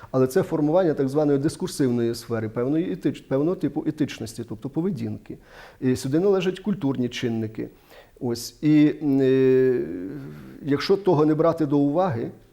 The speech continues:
то, е, фактично ми можемо не сформувати, далеко не, е, сформувати не те, що називається громадянським суспільством, а те, що зовсім інше.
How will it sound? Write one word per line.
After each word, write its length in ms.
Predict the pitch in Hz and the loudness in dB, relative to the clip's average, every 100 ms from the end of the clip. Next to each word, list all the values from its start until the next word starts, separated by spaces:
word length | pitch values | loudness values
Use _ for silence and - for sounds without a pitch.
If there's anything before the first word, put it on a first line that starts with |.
| _ _ _ _ _ _ _ _ | _ _ _ _ _ _ _ _
то, 280 | - 147 147 | 2 2 2
е, 420 | 139 131 127 127 - - - 151 147 - - 156 101 69 | 2 4 4 2 -2 -10 -20 -18 -16 -14 -12 -14 -16 -20
фактично 720 | - - 156 143 - - - 151 | -20 -6 -2 -2 0 -2 0 0
ми 80 | |
можемо 360 | 151 165 160 156 | 2 2 2 4
не 180 | 151 214 | 4 2
сформувати, 680 | - 139 135 139 165 185 170 | -2 -2 0 2 0 -2 -4
далеко 380 | 131 139 202 139 | 0 0 0 0
не, 300 | 135 151 151 - - | 2 2 0 -4 -8
е, 280 | 120 120 117 | -6 -6 -6
сформувати 420 | 143 139 147 147 | -4 0 0 2
не 100 | 131 | 0
те, 160 | 127 | 0
що 140 | 120 135 | -4 -2
називається 600 | 131 131 131 160 123 120 | -2 -2 -2 -2 -4 -8
громадянським 540 | 98 107 107 107 - | -8 -6 -6 -8 -10
суспільством, 500 | - 113 - - 107 | -14 -14 -12 -12 -8
а 40 | 113 | -8
те, 100 | 139 | -6
що 100 | 123 | -4
зовсім 340 | 139 139 117 | -4 -4 -6
інше. 300 | 123 135 - | -4 -6 -8